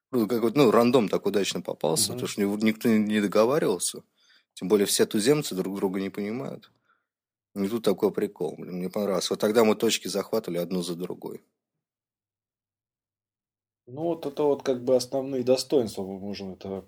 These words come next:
Speaker 2: отнести, в принципе, к Battlefield четвёртому. То, что мы возвращаемся, ещё раз мы обсуждали это и в прошлом подкасте, да, к достаточно такой командной игре, где нужно включать мозги,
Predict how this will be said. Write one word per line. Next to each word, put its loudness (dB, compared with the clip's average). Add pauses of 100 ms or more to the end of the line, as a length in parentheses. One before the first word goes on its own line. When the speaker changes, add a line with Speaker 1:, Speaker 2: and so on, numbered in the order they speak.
Speaker 2:
отнести, -6 (420)
в -20
принципе, -6
к -12
Battlefield -6
четвёртому. -6
То, -8
что -10
мы -2
возвращаемся, -2 (520)
ещё -4
раз -4
мы -4
обсуждали -4
это -6
и -6
в -16
прошлом -4
подкасте, -2
да, -6
к -16
достаточно -6
такой -8
командной 0
игре, -4 (380)
где -2
нужно -4
включать -4
мозги, -2